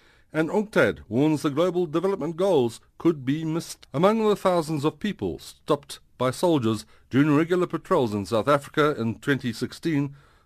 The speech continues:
over fifteen thousand were found to be undocumented persons from neighbouring countries. This is according to the South African National Defence Force, as it is mandated to ensure the territory integrity of the country's borders by means of Operation Corona.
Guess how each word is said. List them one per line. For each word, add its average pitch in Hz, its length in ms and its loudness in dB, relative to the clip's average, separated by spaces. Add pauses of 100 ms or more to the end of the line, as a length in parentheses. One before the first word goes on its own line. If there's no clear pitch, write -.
over 165 160 2
fifteen 190 420 -4
thousand 131 540 0
were 110 80 -2
found 135 340 2
to 160 80 2
be 151 300 -2 (160)
undocumented 143 760 -2
persons 147 460 0 (280)
from 117 220 2
neighbouring 135 360 4
countries. 123 500 -2 (580)
This 120 160 -2
is 117 140 0
according 127 380 2
to 139 140 -2
the 127 140 0
South 139 240 2
African 143 340 0
National 139 320 0
Defence 190 360 -2
Force, 92 320 -4 (340)
as 104 200 -2
it - 280 -6
is 113 220 0
mandated 139 560 2 (220)
to 175 160 2
ensure 185 400 2
the 170 120 -4
territory 180 600 -2
integrity 147 720 -2 (260)
of 113 140 -4
the 120 60 -2
country's 151 400 0
borders 131 400 2 (200)
by 143 140 4
means 160 260 2
of 156 200 0
Operation 151 500 0
Corona. 156 560 2